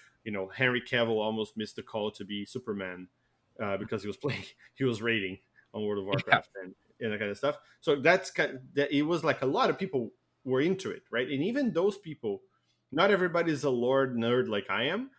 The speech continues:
Speaker 1: but even, like, if you, if you explain something like, you know, the Arthas story, like you said, or even Illidan's story, which is kind of convoluted too, people go, "Okay, I can see that happening," like, if you know a little bit about the,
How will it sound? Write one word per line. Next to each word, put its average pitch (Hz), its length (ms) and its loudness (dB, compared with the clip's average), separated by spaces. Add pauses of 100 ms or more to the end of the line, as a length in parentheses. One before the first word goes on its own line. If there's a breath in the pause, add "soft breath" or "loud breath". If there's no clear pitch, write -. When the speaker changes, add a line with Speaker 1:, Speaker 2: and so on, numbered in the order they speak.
(200 soft breath)
Speaker 1:
but 151 120 6
even, 254 380 2 (260)
like, - 220 -8 (140)
if 233 180 -2
you, 339 220 2
if - 160 -4
you 311 60 -2
explain 226 420 -2
something 185 280 0
like, 120 220 0
you 139 60 4
know, 107 160 0
the 117 140 0
Arthas 127 360 2
story, 104 300 -2
like 98 120 -6
you - 60 -20
said, 104 160 -4
or 127 60 2
even 190 220 2
Illidan's 127 460 0
story, 101 240 -2
which 110 180 -10
is 113 100 -12
kind - 280 -2
of - 60 -12
convoluted 110 420 -8
too, 127 140 -4 (140)
people 165 160 -4
go, 147 240 0
"Okay, 110 280 -4
I 127 60 -2
can 139 140 -6
see 127 140 -10
that 101 140 -4
happening," 101 480 -6
like, 107 200 -8
if - 120 -14
you 123 80 0
know 113 280 4
a - 20 4
little 107 220 4
bit 104 180 0
about 98 220 -2
the, 95 140 -6